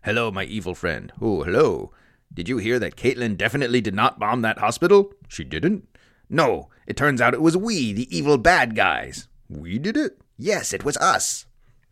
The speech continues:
That would look pretty silly, right? If Israel is making itself look this ridiculous,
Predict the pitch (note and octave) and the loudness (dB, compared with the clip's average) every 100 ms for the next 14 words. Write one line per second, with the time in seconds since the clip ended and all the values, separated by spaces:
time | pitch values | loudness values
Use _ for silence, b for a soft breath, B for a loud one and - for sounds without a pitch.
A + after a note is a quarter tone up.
0 | - _ _ b b b - A3 D#3 F2+ | -20 _ _ b b b -14 -4 -4 -4
1 | D#2+ - - D2+ B2 - D#4+ G#2+ A#1+ C#2+ | -8 -12 -10 -8 -6 -2 0 0 -2 -2
2 | F3+ - _ _ _ _ _ _ _ _ | -2 -4 _ _ _ _ _ _ _ _
3 | _ _ _ _ _ B B B B D#3+ | _ _ _ _ _ B B B B -4
4 | B2+ A3+ A#3+ F#3+ C3+ A#2 B2+ B2+ A#2+ - | 2 4 6 6 4 4 0 2 -2 -2
5 | G#2+ F#2+ F#2 F2+ - E2+ B2 - F2 D2 | -2 -2 -2 -4 -6 -2 -2 -2 -6 -4
6 | E2+ G2+ - G#1+ A1 - | -6 -6 -6 -10 -10 -14